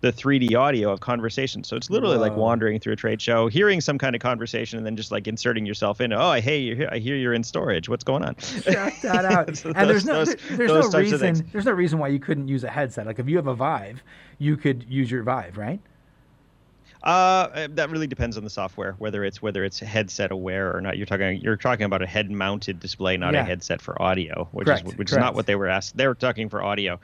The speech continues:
Speaker 1: Um, I, uh, it, honestly don't know. I couldn't figure out whether they were actually, um, using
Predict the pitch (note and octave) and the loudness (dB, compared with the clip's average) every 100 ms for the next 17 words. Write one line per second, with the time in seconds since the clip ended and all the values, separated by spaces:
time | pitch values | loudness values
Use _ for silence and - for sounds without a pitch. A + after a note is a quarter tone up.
0 | - - - A2+ B2 A#2+ A#2 - C3 C3+ | -14 -20 -4 0 2 2 -2 -2 -2 -2
1 | - - - C3+ B2+ C3+ - - C#3+ C#3 | -8 -14 -4 -2 -2 -8 -12 -6 -4 -2
2 | C3 B2 A#2+ C3 C#3 B2+ A2+ G#2+ - E3 | -2 0 2 2 2 0 -4 -6 -4 -2
3 | D#3 D#3 - C#3+ A#2+ A2+ A2+ A#2 A#2 - | -2 -6 -4 -4 -2 0 2 2 -2 -10
4 | - - A2+ A2+ A2 G#2+ G#2 A2 A2 G2 | -20 -6 0 2 2 0 0 0 0 -2
5 | G#2+ G#2 - G#2+ G#2 - A2+ G#2 G#2+ G2+ | -2 -2 -2 -4 -4 -6 -4 -2 -2 -4
6 | G2+ - - - - G2 G2 F#2 F#2 F2 | -6 -10 -20 -16 -2 0 2 0 -2 -2
7 | G#2 G#2 G2 G2 | 0 2 2 -2